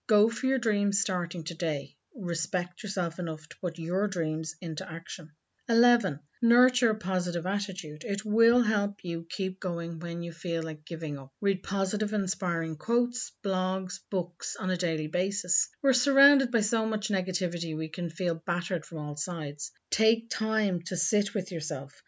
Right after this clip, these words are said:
Learn to listen to what your body, mind, and inner wisdom is telling you. Get comfortable with you,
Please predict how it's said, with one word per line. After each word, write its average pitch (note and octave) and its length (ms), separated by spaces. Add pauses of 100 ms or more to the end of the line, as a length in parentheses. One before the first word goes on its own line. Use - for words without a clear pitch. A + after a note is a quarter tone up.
Learn A3 340
to A3 100
listen A3 480
to G3 100
what F#3+ 180
your F3+ 100
body, G3 460
mind, F3+ 460
and F3+ 120
inner F3 240
wisdom F3 420
is D3+ 140
telling F3+ 340
you. D3 200 (160)
Get A3 200
comfortable B3 640
with G3 320
you, F#3 400